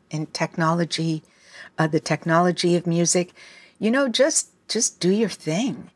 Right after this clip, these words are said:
You know, it is not a man's world. It never was a man's world. I still am marveling at, at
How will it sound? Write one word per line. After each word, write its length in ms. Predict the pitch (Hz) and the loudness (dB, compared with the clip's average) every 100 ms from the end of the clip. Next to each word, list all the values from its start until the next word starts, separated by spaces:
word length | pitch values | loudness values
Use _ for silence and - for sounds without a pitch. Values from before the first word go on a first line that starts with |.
| _ - - | _ -20 -10
You 100 | - | 0
know, 140 | 185 185 | 0 2
it 140 | 214 | 4
is 180 | 226 220 | 4 2
not 300 | 190 185 240 | 0 2 2
a 40 | 185 | 0
man's 460 | 165 160 165 - | -2 -6 -4 -4
world. 300 | 170 - 185 | -2 0 0
It 120 | - | -2
never 300 | 269 294 294 294 | -2 -2 -2 -4
was 460 | 294 311 359 349 | 0 0 2 0
a 40 | 190 | -2
man's 500 | 165 156 143 - - | -4 -8 -8 -8 -6
world. 340 | 151 151 - - - - - | -8 -8 -14 -20 -20 -12 -2
I 100 | 247 | 0
still 500 | - - 339 339 202 | 0 -2 2 2 2
am 260 | 180 165 160 | 0 -2 0
marveling 680 | 160 214 277 165 175 160 - | 2 2 0 -2 -4 -8 -6
at, 160 | 180 - | -8 -4
at 140 | - | -4